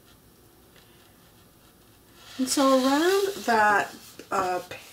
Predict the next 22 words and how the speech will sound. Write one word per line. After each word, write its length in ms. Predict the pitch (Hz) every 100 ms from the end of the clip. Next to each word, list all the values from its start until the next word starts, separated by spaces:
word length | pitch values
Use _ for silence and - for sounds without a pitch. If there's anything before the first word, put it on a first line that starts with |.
| -
die 220 | 233 269
cut 340 | 330 202 - -
panel, 600 | 196 180 175 175 196 226 - - - -
you 160 | 226 226
can 160 | 247
just 220 | 254 254
see, 280 | - 285 269
I 60 | 226
think, 380 | 220 226 220 220
here 300 | - 233 -
on 400 | 190 196 196 - 175
the 200 | 196 -
edges, 560 | 196 208 202 185 180 - - -
just 260 | 311 294 -
a 80 |
little 440 | 220 220 285 320 269
bit 440 | 214 202 185 - -
of 640 | 196 185 180 180 180 - -
pattern 420 | 233 202 196 185
paper 420 | 208 190 196 170
coming 540 | - 175 170 165 156
through. 580 | 151 - 156 151 143 175